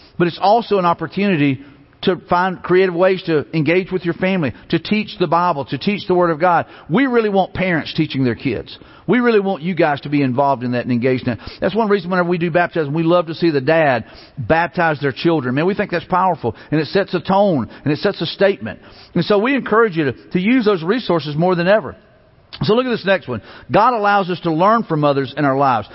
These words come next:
And so poor old Moses, man, he is learning all kinds of things. And in this next section right here, this is in Exodus, his father-in-law is gonna give him a lesson. His father-in-law is gonna teach him a few things. And so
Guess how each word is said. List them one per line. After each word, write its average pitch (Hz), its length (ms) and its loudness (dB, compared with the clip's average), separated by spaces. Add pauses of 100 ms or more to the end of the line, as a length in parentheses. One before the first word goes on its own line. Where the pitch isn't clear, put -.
(100)
And 156 100 -2
so 208 140 0
poor 262 220 4
old 214 100 2
Moses, 196 360 0
man, 180 200 0
he 233 140 2
is 175 120 0
learning 175 360 0
all 165 260 2
kinds 175 300 -2
of 135 100 -8
things. 143 400 -2 (420)
And 208 140 2
in 220 80 0
this 220 200 0
next 226 280 -2
section 202 320 0
right 190 160 2
here, 214 160 2
this 214 180 -4
is 190 80 -2
in 180 100 0
Exodus, 160 440 0 (420)
his 190 160 0 (100)
father-in-law 143 880 2 (600)
is 160 120 0
gonna 196 160 0
give 175 160 -2
him 180 100 0
a 165 40 2
lesson. 139 440 0 (300)
His 147 120 -4
father-in-law 214 360 2
is 180 60 -4
gonna 180 160 -4
teach 214 220 -2
him 165 80 -4
a 151 60 0
few 151 180 -2
things. 156 320 -2
And 160 100 -2
so 147 260 2